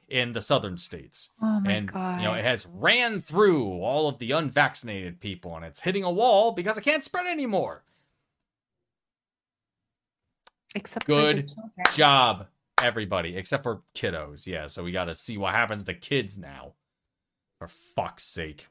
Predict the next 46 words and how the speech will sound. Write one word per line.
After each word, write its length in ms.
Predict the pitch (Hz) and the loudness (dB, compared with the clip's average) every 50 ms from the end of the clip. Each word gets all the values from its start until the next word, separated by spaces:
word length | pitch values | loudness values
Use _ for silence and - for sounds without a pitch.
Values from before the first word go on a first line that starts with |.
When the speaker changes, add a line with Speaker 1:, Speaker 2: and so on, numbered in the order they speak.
| _ _ | _ _
Speaker 1:
Seven 300 | - - - 233 202 185 | -4 0 2 2 2 4
hundred 340 | 147 156 156 139 127 - - - | 2 2 2 2 0 -2 0 2
thousand 400 | 151 143 135 131 117 127 117 101 | 4 4 4 2 0 -2 -8 -8
people 280 | - 117 101 - 90 90 | -8 -8 -8 -8 -8 -6
died 280 | 85 101 90 87 85 | -4 -2 -2 -2 -2
in 60 | 87 87 | -4 -4
the 20 | 87 | -6
United 360 | 87 90 87 87 85 87 - | -6 -6 -6 -6 -8 -8 -8
States 280 | - 95 85 80 - | -10 -10 -10 -10 -10
so 140 | - 85 78 | -12 -12 -12
far 240 | - - 78 76 71 | -12 -14 -14 -14 -16
because 300 | 73 - - 90 87 - | -18 -18 -16 -16 -16 -16
of 100 | - - | -10 -2
this 100 | - 220 | 0 2
Speaker 2:
And 100 | 214 208 | 2 2
Speaker 1:
thing. 100 | 214 208 | 2 0
Speaker 2:
another 640 | 208 214 220 208 220 220 220 220 214 208 208 - - - | 0 0 0 2 2 2 2 2 2 0 0 -2 -4 -6
one 260 | 214 196 214 214 208 | -4 -2 0 0 0
hundred 360 | 196 202 208 202 202 202 196 | 0 0 0 0 0 0 0
thousand 360 | 202 190 185 180 180 190 190 - | 0 0 0 0 -2 -4 -6 -4
projected 680 | - 196 190 170 - 180 180 180 - - 190 180 170 - | -2 -4 -2 -2 0 0 0 -2 -2 -6 -6 -6 -6 -6
to 200 | - 190 180 180 | -4 -4 -2 -2
have 360 | 185 170 165 165 165 165 - | -2 -2 -2 -2 -2 -4 -6
passed 340 | - - 175 170 - - - | -6 -4 -4 -4 -4 -6 -6
away 240 | 170 165 160 160 170 | -4 -4 -4 -4 -6
from 240 | - - 180 175 170 | -6 -10 -12 -10 -8
covid 560 | - 185 175 175 170 165 156 165 165 165 - - _ - | -4 -4 -4 -4 -2 -2 -2 -2 -2 -4 -8 -12 _ -8
in 120 | 190 175 | -6 -4
the 80 | 175 170 | -4 -4
United 360 | 165 160 160 156 160 170 165 | -4 -4 -4 -4 -4 -4 -6
States 500 | - - - 160 147 151 - - - - - | -6 -6 -4 -4 -4 -4 -4 -6 -8 -10 -10
by 800 | - 170 - 170 156 151 151 151 147 139 143 139 135 147 165 165 _ _ _ _ _ _ _ - | -8 -6 -4 -2 0 0 0 0 0 -2 -2 -4 -4 -6 -8 -12 _ _ _ _ _ _ _ -10
January 380 | 175 - 160 160 160 151 156 151 | -6 -6 -4 -4 -4 -4 -4 -4
one. 260 | 147 143 131 127 151 - _ _ _ _ - 160 | -4 -4 -4 -6 -8 -12 _ _ _ _ -2 0
Speaker 1:
Absolutely. 1300 | 180 190 - - - - - - 110 98 92 90 90 90 107 143 170 170 - 101 90 82 78 76 - | 2 2 0 -2 -8 -8 -4 -4 -4 -4 -4 -6 -4 -2 2 2 2 2 0 -6 -10 -10 -10 -6 -2
That 240 | 196 - 160 180 190 | 0 0 2 2 0
would 100 | 202 196 | 0 0
make 100 | 190 185 | 2 2
it, 60 | 196 202 | 2 4
Speaker 2:
One 60 | 165 | 4
hundred 80 | 165 202 | 4 2
thousand. 160 | 190 135 - - _ _ _ _ _ _ _ - | 2 0 -4 -12 _ _ _ _ _ _ _ -2
Speaker 1:
it 140 | 143 143 151 | 0 0 2
is 160 | 151 143 147 | 0 -2 -2
already 540 | - 165 196 214 202 196 202 208 220 214 190 | 0 2 2 4 4 4 2 2 0 -2 -4
the 240 | 147 147 143 131 | -2 -2 -2 -4